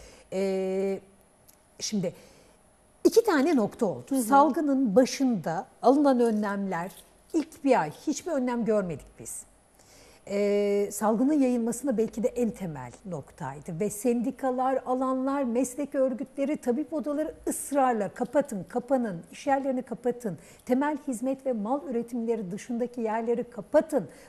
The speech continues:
Speaker 1: bu iş yayılacak." demesine rağmen kimse tabii bununla ilgilenmedi. E, ya da tercih üretimin çarklarının dönmesinden yana yapıldı. Şimdi böyle oldu ama ardından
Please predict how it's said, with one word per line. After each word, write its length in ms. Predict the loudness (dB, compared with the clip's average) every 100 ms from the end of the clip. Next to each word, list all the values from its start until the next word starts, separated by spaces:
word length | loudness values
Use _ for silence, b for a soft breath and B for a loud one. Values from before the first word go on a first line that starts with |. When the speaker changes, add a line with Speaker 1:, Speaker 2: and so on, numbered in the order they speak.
| -4
Speaker 1:
bu 120 | -2
iş 160 | -2 0
yayılacak." 640 | 0 0 -4 -6 -8 -8
demesine 420 | -6 -6 -6 -12 -16
rağmen 280 | -18 -12 -12
kimse 320 | -10 -12 -12
tabii 360 | -12 -10 -8 -10
bununla 240 | -8 -8 -6
ilgilenmedi. 840 | -8 -8 -12 -14 -20 -20 -20 -20 B B B B B B _
E, 260 | 0 0 0
ya 320 | 4 6 6
da 120 | 4
tercih 560 | 4 6 6 6 2 2
üretimin 440 | 2 2 0 -4
çarklarının 760 | -2 -4 -4 -4 -6 -4 -4 -2
dönmesinden 840 | -2 -2 -6 -10 -12 -8 -4 -4 -8 -12
yana 320 | -4 -4 -4
yapıldı. 580 | -8 -14 -18 -16 -16 -18 -20 B B B B B B B B
Şimdi 680 | -14 -4 -2 4 2 2 2
böyle 300 | 6 8 8
oldu 360 | 6 2 4 4
ama 340 | 4 4 2 6
ardından 840 | 6 8 6 6 4 6 4 4